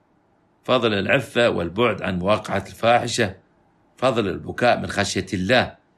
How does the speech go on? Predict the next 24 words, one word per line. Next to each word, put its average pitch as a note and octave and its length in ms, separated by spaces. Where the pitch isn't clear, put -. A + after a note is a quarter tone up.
هذه F3 200
هي B2 100
المسألة A#2+ 520
الأولى G2+ 340
دلت G#2+ 340
عليها، G2 600
دلت G#2+ 440
الحديث G2+ 360
على A#2+ 200
هذه، A2 580
فضل A#2 300
هذه G#2 260
الأعمال F#2 480
السبعة. F2+ 600
مس-، - 260
المسألة D#3+ 300
الثانية A#2 840
في F#2+ 260
الحديث، G#2 600
دل D3 200
الحديث B2 520
على D3 220
فضل F3+ 320
الصدقة، G#3+ 560